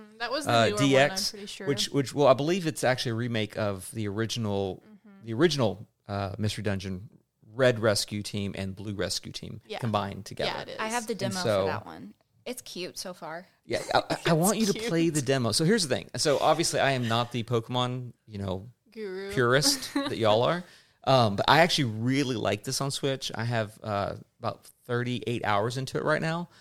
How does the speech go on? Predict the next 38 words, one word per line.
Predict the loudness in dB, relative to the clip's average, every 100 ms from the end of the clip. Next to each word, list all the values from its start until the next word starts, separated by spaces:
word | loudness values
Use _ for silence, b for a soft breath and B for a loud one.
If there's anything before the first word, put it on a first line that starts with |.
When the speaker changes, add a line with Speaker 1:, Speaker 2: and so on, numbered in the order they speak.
| -16
Speaker 1:
Hmm. | -16 -6
Speaker 2:
Um, | 0 0
and | 2 2
one | 2
of |
the | 2
things | 0
I | 0
really | 2 2
like | 2 0
about | 2 4
it | 2
is | 2
that | 0 0
they | -2 -2 -2 -2
are | -2 -2
bringing | -2 -2 -2 0
in, | 0 -2 -4
uh, | -6 -6
the | -2
newer | 0
Pokemon | 2 0 0
games | -2 -2
are | -2
really | -2 -2
bringing | -2 -4 -4
in | -4
a |
social | -4 -4 -2 -2
aspect | -2 -6 -8 -6
that | -8
you |
can | -4 -4
do | -4
with | -4
other | -6
people | -6 -8 -6
online. | -6 -4 -6 -6